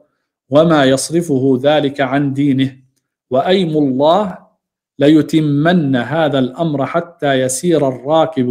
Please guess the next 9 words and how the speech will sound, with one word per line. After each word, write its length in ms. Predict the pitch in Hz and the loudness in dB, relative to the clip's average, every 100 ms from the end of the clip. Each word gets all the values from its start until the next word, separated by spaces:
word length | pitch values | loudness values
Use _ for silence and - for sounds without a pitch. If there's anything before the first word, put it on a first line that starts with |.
| 123 | -2
ما 200 | 135 135 | 0 0
بين 360 | 127 165 139 127 | 2 2 2 0
صنعاء 840 | - 160 127 139 165 135 139 165 | -2 -4 -4 0 0 0 -4 -4
إلى 220 | 160 143 | 0 0
حضرموت 720 | 131 160 151 135 143 185 240 - _ _ _ _ | 0 -2 0 0 2 2 0 -6 _ _ _ _
لا 260 | 135 156 139 | 0 2 4
يخشى 540 | 147 170 - 147 135 | 2 0 -6 -2 0
إلا 340 | 123 160 156 139 | 0 -2 -2 -2
الله 440 | 123 135 143 151 | -2 0 0 0